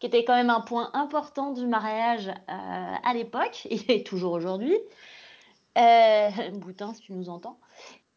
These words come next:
Et, et là, non, en fait. Donc, elle est vieille, elle peut pas avoir d'enfants, mais c'est bien, il est content de se marier avec elle. Parce que, bah, tu comprends, lui, il a qu'une paye de soldat, donc, euh, de toute façon, il savait bien qu'il pourrait pas faire mieux. C'est, c'est ce qu'il lui dit, hein.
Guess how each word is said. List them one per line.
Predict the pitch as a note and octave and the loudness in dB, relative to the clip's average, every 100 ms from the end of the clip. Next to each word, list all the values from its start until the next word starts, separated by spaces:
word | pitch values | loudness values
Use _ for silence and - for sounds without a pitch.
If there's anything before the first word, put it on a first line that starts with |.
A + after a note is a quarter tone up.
| _ _ _ | _ _ _
Et, | - A3 G#3+ G#3+ G#3+ - | -2 0 2 2 2 2
et | B3 | 6
là, | F4+ A#4 | 6 8
non, | G4 G4 - | 8 6 4
en | E4 | -2
fait. | C#4 B3 A#3+ - | 2 0 -2 -10
Donc, | B3+ | -4
elle | C4 C4 | -2 -2
est | |
vieille, | A#3 B3 C4+ B4 G#4+ | -4 -4 -2 -2 -4
elle | - A3+ | -6 -6
peut | |
pas | A#3+ E4+ | -2 0
avoir | E4 | 2
d'enfants, | D4 C4+ C4+ B3 E4 - _ _ - | 0 -2 -2 -2 -2 -6 _ _ -6
mais | A#3+ | -4
c'est | B3 D4 | -4 -4
bien, | A#3+ G3+ - | -2 -2 -2
il | A3 | -6
est | A3+ | -6
content | A#3 A#3+ B3 | -4 -4 -4
de | |
se | C4+ | -4
marier | A#3+ G#3 G#3+ | -6 -4 -4
avec | G3+ G3 | -4 -6
elle. | D#3+ - | -10 -8
Parce | F#3 - | -10 -8
que, | F#3+ | -2
bah, | F3+ F3+ | 0 0
tu | - | -4
comprends, | F#3 F3+ A3+ | -10 -4 -4
lui, | A3+ A3 | -2 -2
il | G3 | -2
a | F3+ | -2
qu'une | G#3+ G3+ F#3+ | -4 -6 -6
paye | G#3 G#3 | -6 -4
de | F#3+ F#3 F3+ F3 | -2 -2 -2 -4
soldat, | F#3+ F3+ G3+ G#3 | -6 0 2 2
donc, | F3+ F3 F3 | 0 -6 -6
euh, | D3+ D3 | -6 -8
de | |
toute | - - | -10 -6
façon, | F3+ G3+ G3 | -6 -4 -6
il | F3+ | -6
savait | F3+ E3+ F3 | -4 -4 -4
bien | G3+ | -6
qu'il | G#3 | -8
pourrait | - F3 | -6 -4
pas | F3 | -4
faire | D#3+ D#3 | -4 -4
mieux. | F3 A#3 - _ _ - | -4 -8 -12 _ _ -6
C'est, | F#3 | -2
c'est | A3+ A3+ | -2 -2
ce | - | -2
qu'il | A3+ | -2
lui | A3+ | 0
dit, | C#4 A3 | 2 2
hein. | F#3 | 2